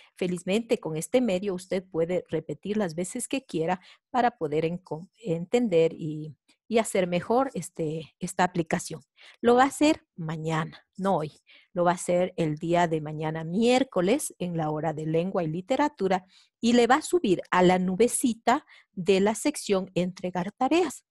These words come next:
porque yo en la mañana voy a activar ese menú en Educay para que usted suba la información o suba la foto de este documento, eh, que va a elaborar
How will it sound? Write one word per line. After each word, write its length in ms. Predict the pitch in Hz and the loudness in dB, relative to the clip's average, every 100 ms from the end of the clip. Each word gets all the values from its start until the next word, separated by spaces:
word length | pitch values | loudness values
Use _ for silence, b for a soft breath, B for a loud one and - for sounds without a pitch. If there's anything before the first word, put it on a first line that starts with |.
| B B B | B B B
porque 300 | 240 254 233 | 0 2 4
yo 100 | 233 | 4
en 140 | 254 | 6
la 100 | 277 | 4
mañana 500 | 269 208 170 175 175 180 | 4 2 0 0 -2 -4
voy 320 | 190 220 254 | -2 0 0
a 40 | |
activar 520 | 262 - 269 208 165 | -2 0 2 6 4
ese 260 | 160 - 185 | 2 -4 -4
menú 420 | 180 180 202 330 - | -4 -2 -4 -4 -4
en 180 | 190 180 | -4 -2
Educay 440 | 170 165 226 262 b b | -4 0 0 0 b b
para 220 | - 175 180 | -2 0 0
que 120 | 175 | -2
usted 300 | - - 196 | -4 -2 -2
suba 440 | - - 330 208 165 | -2 -2 2 4 2
la 120 | 151 | 2
información 920 | 156 - 202 233 302 - 214 196 190 _ _ _ _ | -2 -4 -2 -2 -4 -2 -2 -2 -4 _ _ _ _
o 240 | 247 277 - | -2 -2 -6
suba 560 | - 214 196 208 220 - | -8 -4 2 2 0 -2
la 260 | 185 160 | -2 -2
foto 640 | - - 226 226 240 285 - b b | -6 -2 0 0 0 -2 -4 b b
de 220 | 160 151 | -4 -4
este 280 | 143 - 180 | -4 -4 -4
documento, 840 | 175 175 220 185 165 185 262 302 _ _ _ | -4 -4 -4 -2 -4 -2 -2 -2 _ _ _
eh, 240 | 175 160 151 | -2 -2 0
que 160 | 165 | 0
va 280 | 156 160 175 | 2 2 0
a 140 | 165 160 | 0 0
elaborar 600 | 151 156 151 151 - | 0 -2 -4 -8 -10